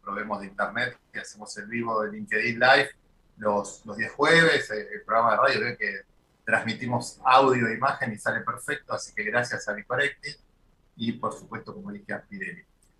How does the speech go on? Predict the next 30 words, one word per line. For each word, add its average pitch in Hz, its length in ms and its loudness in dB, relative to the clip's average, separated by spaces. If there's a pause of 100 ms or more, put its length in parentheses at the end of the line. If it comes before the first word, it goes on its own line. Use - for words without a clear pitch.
(140)
El, 117 720 4 (1080)
el 113 280 -4
fin 127 300 -8
de 123 120 -2
todo 123 220 2
esto 120 480 -2
es 110 180 -8
que 98 600 -4
tengamos 104 540 -6
herramientas, 113 680 -2 (100)
tips, 107 360 -8
consejos, - 580 -8
como 101 180 -8
decíamos 104 580 -10
anteriormente, 110 640 -6
y 104 60 -10
sigamos 110 440 -6
con 101 120 -6
nuestro 101 200 -8
propósito, 110 580 -4
que 104 60 -18
es - 100 -14
ser 107 120 -4
la 107 100 2
caja 113 280 2
de 107 40 4
herramientas 107 680 0
de - 120 -20
los - 120 -20
empresarios 107 720 0